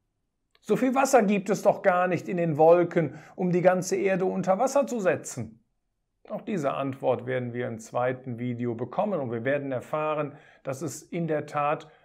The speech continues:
möglich ist. Ich kann nicht beweisen, wie es damals gewesen ist, aber es kann genauso gewesen sein. Davon bin ich überzeugt, wie wir das in der Bibel finden. Viele Menschen leben heute in einer naturalistischen Welt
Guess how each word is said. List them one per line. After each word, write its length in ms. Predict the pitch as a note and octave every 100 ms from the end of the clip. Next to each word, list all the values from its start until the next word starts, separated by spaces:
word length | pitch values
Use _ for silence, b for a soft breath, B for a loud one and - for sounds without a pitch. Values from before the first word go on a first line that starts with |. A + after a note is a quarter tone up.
| b
möglich 760 | E3+ G#3+ A3+ A3+ - C#3 -
ist. 760 | A#2 F#2 - - - - - _ _ _ _ _ _ _ _ _ _ _ _
Ich 100 | B2
kann 160 | - F3+
nicht 140 | D3+
beweisen, 560 | E3+ D#3+ G#3 G3 D3 C3
wie 100 | B2+
es 120 | -
damals 420 | C#3+ C3 B2+ A#2
gewesen 460 | C3 A#2 B2+ B2 C#3
ist, 400 | F#3 F#3 - _ _ _ _ _ _ _
aber 260 | - A#2+ C3
es 160 | - -
kann 240 | C#3+ D3
genauso 600 | C#3 B2+ C3 C#3 C3+ C#3+
gewesen 480 | C#3+ C#3 D#3+ C#3+ A#2+
sein. 260 | A#2 A#2
Davon 300 | A#2+ A#2+ C3
bin 120 | B2+ C#3
ich 120 | B2+
überzeugt, 760 | C#3 C3+ C3+ G3 F#3+ C#3 - - B B B B
wie 160 | C3+ C3+
wir 220 | C#3 C#3+
das 240 | D3 B2+
in 100 | E3
der 120 | C3
Bibel 340 | A#2 A#2+ A#2 B2+
finden. 520 | - B2 A#2 G2 E2+ - _ _ _ _ _ _ _ _ _
Viele 220 | - G3+
Menschen 400 | F3 F#3 F#3+ F3+
leben 280 | E3 E3+ E3
heute 220 | E3 E3+
in 60 | E3
einer 180 | D#3 D3+
naturalistischen 1040 | D#3 D#3 D#3+ E3 F#3 F#3+ - A#2 - A2+
Welt 560 | A2+ A#2+ D3 - -